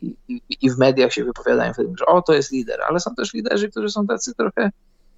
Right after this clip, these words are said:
mniej wylewni. No, Harden, no, nie zmienisz charakteru człowieka. Jest, jest wybitnym koszykarzem, ale ja-, jako, jako człowiek jest trochę introwertykiem i, i nie możesz wymagać od niego, żeby był takim liderem, jakim jest na przykład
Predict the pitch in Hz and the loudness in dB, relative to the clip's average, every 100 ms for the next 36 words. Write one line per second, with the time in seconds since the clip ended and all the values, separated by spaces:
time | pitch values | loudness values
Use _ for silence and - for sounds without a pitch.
0 | - _ _ - - - - 240 175 139 | -20 _ _ -8 -2 0 2 2 4 4
1 | 123 107 - - - 131 165 165 165 175 | 4 0 -8 -14 -12 -6 -2 0 -2 -4
2 | 175 185 196 214 220 156 143 139 - 123 | -4 -4 -4 -4 -4 -4 -2 -4 -4 -8
3 | 117 - 120 - - 165 160 165 160 147 | -8 -8 -8 -6 0 0 0 0 0 -2
4 | 151 147 143 139 135 135 127 107 120 135 | -4 -2 -4 -2 -2 -2 0 0 0 -2
5 | 139 139 139 131 135 135 135 135 139 - | 0 2 2 2 -2 -2 -2 -2 -2 -2
6 | 131 135 147 151 151 160 160 160 175 220 | 0 0 -2 -6 0 2 2 2 2 0
7 | 208 156 151 143 _ - _ _ 143 147 | 0 -2 -2 -8 _ -20 _ _ -4 0
8 | 151 160 175 160 147 147 139 131 139 135 | 4 4 4 2 0 0 0 0 -2 -4
9 | 131 131 131 131 131 131 127 131 131 127 | -2 -2 -2 -4 -2 -2 -2 -4 -2 0
10 | 131 131 127 135 135 135 139 - 135 143 | 0 -2 -4 -2 -2 -2 -4 -4 0 2
11 | 139 - | 2 -4